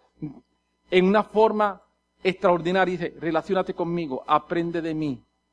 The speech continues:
Aprende de mí y vas a encontrar descanso para tu alma".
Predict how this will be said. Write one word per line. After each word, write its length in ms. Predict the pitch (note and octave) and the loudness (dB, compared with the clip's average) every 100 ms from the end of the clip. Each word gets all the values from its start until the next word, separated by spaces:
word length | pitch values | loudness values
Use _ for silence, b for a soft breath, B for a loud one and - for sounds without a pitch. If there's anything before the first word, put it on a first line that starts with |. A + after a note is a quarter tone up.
| _ _ _ | _ _ _
Aprende 440 | D#3+ D#3 F3 E3+ F3+ | 0 0 0 -2 -2
de 120 | F3+ | -2
mí 220 | F#3 D#3 | -4 -4
y 80 | D3+ | -2
vas 200 | D3 D3 | -2 0
a 220 | D#3+ D3+ - | -2 -4 -6
encontrar 640 | - D3 D3+ C#3+ D#3 C#3 | -10 -6 -4 -4 -2 -4
descanso 760 | B2 C3 - D#3 C3+ B2 B2+ - _ | -4 -12 -2 0 0 -4 -12 -12 _
para 240 | C#3+ C3 - | -2 -2 -2
tu 160 | C3 | -4
alma". 360 | B2 A#2 A2 | -4 -6 -12